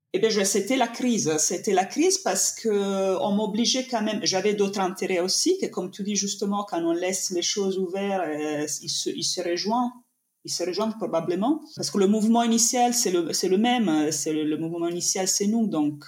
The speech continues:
et, et rien n'est là au hasard. Donc, j'ai, j'ai, j'ai vraiment vécu une crise. D'ailleurs, moi, je suis sortie des Beaux-Arts, j'avais dix-huit ans et pratiquement pour, euh, presque quinze ans, je n'ai rien fait. Je n'ai pas peint, enfin très peu.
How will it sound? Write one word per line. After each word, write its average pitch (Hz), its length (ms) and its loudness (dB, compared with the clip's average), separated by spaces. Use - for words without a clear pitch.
et, 151 300 0
et - 20 2
rien 208 180 2
n'est 214 120 -2
là 180 260 2
au 170 40 2
hasard. 196 500 0
Donc, 208 400 0
j'ai, 202 320 2
j'ai, 196 240 2
j'ai 196 100 0
vraiment 220 280 4
vécu 277 260 0
une 220 220 2
crise. 240 580 4
D'ailleurs, 208 300 2
moi, 233 180 4
je 190 220 2
suis 196 240 0
sortie 226 540 0
des 190 120 2
Beaux-Arts, 185 400 2
j'avais 160 280 0
dix-huit 147 500 -4
ans 285 320 4
et 190 220 4
pratiquement 202 880 -2
pour, 220 500 2
euh, 208 240 0
presque 226 320 0
quinze 208 380 2
ans, 277 160 4
je 196 120 2
n'ai 165 160 0
rien 196 260 -2
fait. 196 460 -2
Je 156 140 -4
n'ai 165 100 0
pas 233 300 0
peint, 233 280 2
enfin - 120 -2
très 233 180 2
peu. 226 360 0